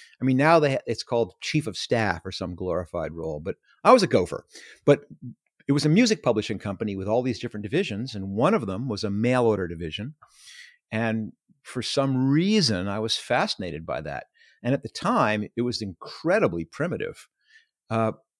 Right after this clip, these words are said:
and I, for reasons I don't even understand now, s-, told the C E O, "I wanna work and do that." And he goes,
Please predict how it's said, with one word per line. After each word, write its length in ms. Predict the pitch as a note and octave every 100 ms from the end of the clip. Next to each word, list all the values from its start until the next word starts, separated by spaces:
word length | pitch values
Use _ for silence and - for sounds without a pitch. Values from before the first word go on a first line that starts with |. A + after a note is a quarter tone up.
| -
and 80 | A2+
I, 200 | B2 C#3 _ _ _
for 220 | - G#2+ F2+ -
reasons 400 | G2 B2 F3 D#3+
I 100 | B2+
don't 140 | B2 C#3+
even 140 | A#2+
understand 480 | A#2 G#2 - A2 F#2+
now, 500 | A2+ D#3+ E2+ F2+ E2+ -
s-, 280 | - - -
told 440 | - A2+ A2+ G#2 - - -
the 140 | G#2+ F2
C 300 | - D2+ F2+
E 80 | B2
O, 260 | B2 F2+ - _ _ _ -
"I 100 | A2+
wanna 220 | A#2 A2
work 420 | G#2 G#2 G#2 - _ -
and 140 | G#2
do 140 | F#2 F2+
that." 240 | F2 D2 - _ _ _ _ _ _ -
And 120 | F2+
he 40 |
goes, 260 | F#2 F2+